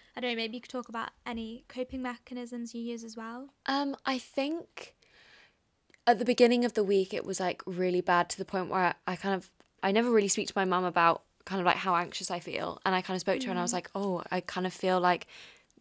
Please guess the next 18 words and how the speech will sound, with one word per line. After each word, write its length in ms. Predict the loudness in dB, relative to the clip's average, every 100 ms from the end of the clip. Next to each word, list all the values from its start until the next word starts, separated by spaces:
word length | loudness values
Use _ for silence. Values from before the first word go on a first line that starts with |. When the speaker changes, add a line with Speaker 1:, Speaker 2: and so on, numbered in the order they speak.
| -6
Speaker 2:
are 60 | -2
you 120 | 0
feeling 260 | 2 2 2
this 100 | -2
kind 180 | -2 -2
of, 60 |
like, 80 | 0
weird 220 | 2 2 4
out 220 | 2 2
of 80 | 0
body 220 | 2 4
experience 720 | 4 2 4 4 4 2 0 2
being 300 | 2 2 2
out?" 260 | 2 2
And 100 | 0
she 60 | -2
was 80 | -4
like, 160 | -4